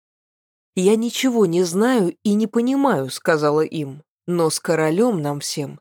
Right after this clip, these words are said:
стоит быть осторожными и ни в коем случае ему не перечить. А ещё лучше просто поклониться, немного постоять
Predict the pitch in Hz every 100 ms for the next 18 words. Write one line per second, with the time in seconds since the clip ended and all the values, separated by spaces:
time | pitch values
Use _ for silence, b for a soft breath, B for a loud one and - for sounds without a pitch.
0 | - - - 214 202 180 208 196 - 202
1 | - 226 208 151 135 147 151 165 - 208
2 | 196 208 - 160 139 135 - - 170 202
3 | - 160 143 143 156 151 147 151 165 156
4 | 135 - 151 - _ _ _ _ - 190
5 | 165 170 160 - 285 277 170 151 - 175
6 | - _ - 330 302 - 277 277 269 254
7 | 240 190 139 - - 160 175 _ 185 190
8 | 165 151 143 151 190 - - 247 302 311
9 | -